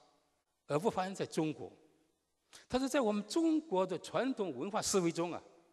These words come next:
比较缺乏归纳法，不，比较缺乏演绎法，没有归纳法。”他特别举《易经》就是个例子，他《易经》只有归纳法，没有演绎法。各位，我们看，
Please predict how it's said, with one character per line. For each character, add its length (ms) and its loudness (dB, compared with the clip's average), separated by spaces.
比 260 4
较 300 6
缺 200 8
乏 220 0
归 340 8
纳 300 6
法， 220 2
不， 80 4
比 120 6
较 220 4
缺 160 4
乏 160 2
演 320 8
绎 260 6
法， 180 0
没 100 -4
有 80 -2
归 220 0
纳 180 0
法。” 200 -8
他 120 -6
特 160 -4
别 120 0
举 200 -2
《易 240 0
经》 200 -2
就 100 2
是 120 -2
个 80 0
例 160 -6
子， 140 -18
他 120 0
《易 220 0
经》 220 0
只 120 -2
有 80 4
归 200 2
纳 160 4
法， 180 -8
没 140 2
有 100 4
演 120 -4
绎 160 -6
法。 160 -12
各 100 2
位， 80 4
我 40 2
们 80 2
看， 200 -2